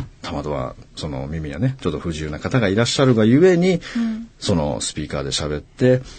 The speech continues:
Speaker 1: で、「実は私耳が不自由なんです」って。で、「私実はジャズシンガーで、その、
Speaker 2: うん。
Speaker 1: 耳が、その、普通にね、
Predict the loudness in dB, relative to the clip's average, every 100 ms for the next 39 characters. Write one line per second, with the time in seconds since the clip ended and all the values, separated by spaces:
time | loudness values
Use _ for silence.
0 | -14 -4 0 0 -4 -4 -4 -4 -6 -6
1 | -4 -4 -4 -6 -6 -6 -8 -8 -10 -12
2 | -12 -14 -14 -18 -10 -4 0 0 -2 -2
3 | -4 -4 -4 -2 -2 -2 0 2 2 0
4 | -2 -2 -2 -6 -18 -20 -18 -8 -6 -4
5 | -6 -6 -8 -10 -14 -20 -20 _ -8 -4
6 | 4 6 6 4 -2 -8 -12 -8 -6 -6
7 | -8 -6 -2 0 0